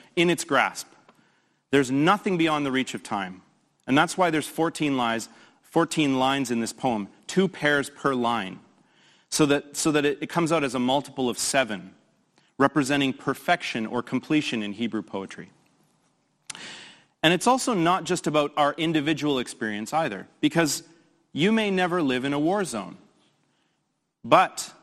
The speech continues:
you are ruled by the structures of time,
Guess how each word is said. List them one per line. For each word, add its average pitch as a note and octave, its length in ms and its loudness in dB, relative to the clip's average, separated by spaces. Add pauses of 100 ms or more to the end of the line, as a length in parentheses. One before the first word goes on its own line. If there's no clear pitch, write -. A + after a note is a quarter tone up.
(540)
you D#3 240 0
are D#3 280 2
ruled C#3+ 680 0
by C#3 320 2
the D3 140 -4
structures B2+ 560 -4
of B2+ 100 -4
time, C3 400 -2